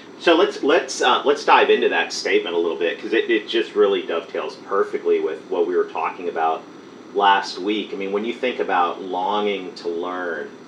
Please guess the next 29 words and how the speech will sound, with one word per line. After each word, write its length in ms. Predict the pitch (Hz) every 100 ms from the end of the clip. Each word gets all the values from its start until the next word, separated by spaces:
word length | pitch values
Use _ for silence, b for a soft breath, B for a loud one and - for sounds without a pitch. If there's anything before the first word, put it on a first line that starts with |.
| - - - - -
um, 420 | 107 101 95 92 -
you 120 | 117
know, 240 | 107 104 -
how, 260 | 143 165 -
how 260 | - 156 170
are 80 | 123
you 220 | 110 117
learning? 560 | 98 95 101 87 78 80 82
What, 160 | 104 - -
as 200 | 113 104
a 60 | 107
sales 440 | - 117 123 101
rep, 320 | 98 90 87 98
and, 160 | 90
and 220 | 110 107
you've 200 | 120 135
made 320 | 110 101 95 90
a, 320 | 87 85 - - - - -
you 80 | 104
know, 60 | 98
you've 280 | 95 107 117
made 200 | 104 98
a, 300 | 90 82 -
a 100 | 90
career 340 | - 107 104
transition 640 | 104 110 95 85 90 104 92
recently 560 | 90 90 101 90 92 90
into 380 | 85 - 90 85
a, 280 | 82 82